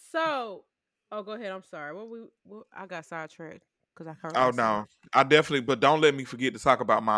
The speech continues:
Speaker 2: um, Coachella experience. I definitely wanna talk about that.
Speaker 1: Let's go, let's go ahead and talk about it.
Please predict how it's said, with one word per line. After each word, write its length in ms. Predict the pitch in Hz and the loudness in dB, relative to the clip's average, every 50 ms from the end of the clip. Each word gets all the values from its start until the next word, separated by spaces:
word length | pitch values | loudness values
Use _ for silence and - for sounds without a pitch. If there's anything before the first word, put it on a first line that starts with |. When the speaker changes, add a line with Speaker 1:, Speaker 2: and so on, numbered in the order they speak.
| - | 0
Speaker 2:
um, 540 | - 107 107 107 107 107 101 104 101 98 98 _ _ _ - _ | 0 -4 -4 -4 -4 -4 -4 -6 -10 -14 -16 _ _ _ -20 _
Coachella 420 | - 123 120 - - 131 120 110 104 | 2 2 2 4 6 4 6 6 4
experience. 420 | 98 - - 113 110 107 104 104 | 0 -2 -4 -4 -4 -4 -2 2
I 120 | 107 107 101 101 - _ | 2 2 2 2 -4 _
definitely 320 | 113 107 104 - 104 95 | 0 0 0 -2 -8 -10
wanna 140 | 95 95 90 | -10 -10 -6
talk 180 | - - - - | -6 -6 -6 -4
about 180 | - - - | -6 -8 -6
that. 220 | - - - - - _ _ _ | -6 -8 -10 -12 -16 _ _ _
Speaker 1:
Let's 200 | 226 262 330 294 | -6 -6 -4 -2
go, 280 | 254 285 285 277 269 262 | -2 0 2 2 2 2
let's 180 | 269 285 320 277 | 2 -2 -2 -2
go 140 | - 294 302 | -2 -2 0
ahead 160 | 320 302 294 | 0 -2 -2
and 60 | 285 - | -2 -2
talk 180 | 330 320 302 | -4 -4 -2
about 300 | 294 214 208 190 170 160 - - | -4 -2 0 0 0 0 -2 -4
it. 100 | - | -6